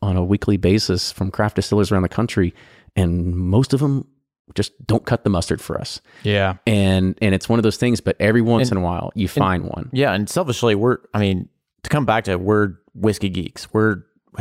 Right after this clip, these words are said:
Speaker 3: we're the audience. And so for us, it's fun, like, trying to find something new 'cause, um, you know, in Kentucky, everything, you know what's good, and, but it's hard to get those. So it's fun
Speaker 2: Right.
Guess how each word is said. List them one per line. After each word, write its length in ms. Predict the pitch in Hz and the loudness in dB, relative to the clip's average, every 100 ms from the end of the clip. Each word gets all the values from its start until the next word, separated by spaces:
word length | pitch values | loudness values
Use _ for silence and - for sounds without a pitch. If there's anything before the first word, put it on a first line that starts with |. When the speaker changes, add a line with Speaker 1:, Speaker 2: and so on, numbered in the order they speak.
| 110 117 | -6 0
Speaker 3:
we're 200 | 120 120 | 0 2
the 120 | 113 | 0
audience. 440 | 101 98 92 92 | 0 0 -2 -4
And 120 | 113 | -4
so 180 | - 117 | 0 -2
for 240 | 98 101 113 | 0 0 2
us, 380 | 135 107 - - | 2 0 -10 -4
it's 220 | 110 - | -4 -4
fun, 520 | - 110 104 95 90 - | -4 0 0 0 -4 -4
like, 260 | 95 85 | -4 -4
trying 260 | - 101 98 | -4 -2 -2
to 60 | |
find 440 | 87 92 90 90 - - | -2 -2 -2 -4 -10 -8
something 340 | - 90 90 | -6 -4 -2
new 220 | 107 110 | 0 0
'cause, 400 | - 92 90 - - _ _ _ | -2 -4 -4 -8 -18 _ _ _
um, 380 | - 95 87 87 - | -2 0 0 -4 -6
you 100 | 185 | -2
know, 100 | 127 - | -2 -2
in 140 | 110 | -2
Kentucky, 420 | 104 131 127 98 | 0 -2 0 -2
everything, 480 | 95 104 104 95 - - | 0 0 0 -2 -4 -2
you 120 | 135 | 2
know 120 | 131 | 4
what's 220 | 98 92 | 2 0
good, 280 | - 92 95 | 0 2 2
and, 160 | 101 95 - | 2 -2 -4
but 100 | 104 | -4
it's 100 | 92 | -2
hard 180 | 98 95 | -2 0
to 40 | |
get 180 | 87 95 | -2 -4
those. 260 | 92 92 87 | -4 -6 -8
So 180 | 98 95 | -6 -6
it's 220 | 90 - | -6 -10
fun 380 | - 110 107 101 | -2 2 2 2
Speaker 2:
Right. 200 | 101 | -2